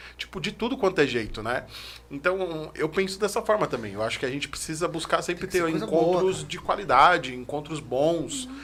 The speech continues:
Speaker 1: Acho que essa, a questão da palavra de Deus também, uma palavra bem direcionada, com, de verdade, né? Porque a gente vive um tempo de um evangelho muito,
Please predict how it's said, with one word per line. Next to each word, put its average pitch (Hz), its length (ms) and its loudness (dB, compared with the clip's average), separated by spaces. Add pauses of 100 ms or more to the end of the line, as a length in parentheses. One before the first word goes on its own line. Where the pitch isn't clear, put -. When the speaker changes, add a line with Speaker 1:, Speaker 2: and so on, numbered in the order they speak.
(200)
Speaker 1:
Acho - 220 0
que 139 100 4
essa, 131 220 4
a - 400 4
questão 120 220 -2
da 127 80 6
palavra 127 340 6
de 110 80 -6
Deus 120 240 -2
também, 123 320 -2
uma 120 100 -4
palavra 123 300 0
bem 135 220 -4
direcionada, 135 960 0
com, 131 240 -14 (520)
de 143 80 -4
verdade, 143 480 8
né? 139 140 6
Porque - 140 -2
a 120 40 0
gente 127 160 -6
vive 123 220 -6
um 123 80 -8
tempo 123 300 -6
de 120 80 -8
um 120 120 -2
evangelho 110 920 -2
muito, 110 800 -2